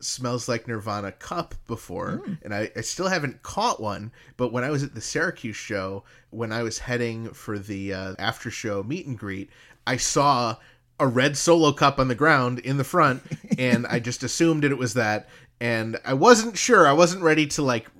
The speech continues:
Speaker 1: say, "This is definitely the cup." Who knows? Maybe someone brought one and left it there, but I asked Al and J W to authenticate it, and they both agreed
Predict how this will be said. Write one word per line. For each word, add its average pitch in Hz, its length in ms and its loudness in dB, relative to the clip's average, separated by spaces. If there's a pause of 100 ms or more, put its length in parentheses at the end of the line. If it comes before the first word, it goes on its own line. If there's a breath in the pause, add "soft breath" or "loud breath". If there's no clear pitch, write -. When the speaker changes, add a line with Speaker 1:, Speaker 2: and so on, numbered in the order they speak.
Speaker 1:
say, 120 240 -2
"This 120 200 -2
is 120 140 -4
definitely 110 400 -2
the 104 100 -8
cup." 104 320 -6 (220 loud breath)
Who 269 160 4
knows? 175 260 6
Maybe 127 220 0
someone 117 260 -4
brought 110 240 -2
one 104 140 -4
and 101 140 -10
left 104 260 -6
it - 80 -14
there, 101 300 -6 (360 loud breath)
but 131 260 2
I 131 120 2
asked 123 460 -6 (200)
Al 135 460 0
and 127 220 -2
J 139 160 -2
W 110 380 -2
to 101 220 -10
authenticate 98 600 -8
it, 95 140 -8
and 104 100 -10
they 107 80 -4
both 117 300 -4
agreed 101 460 -8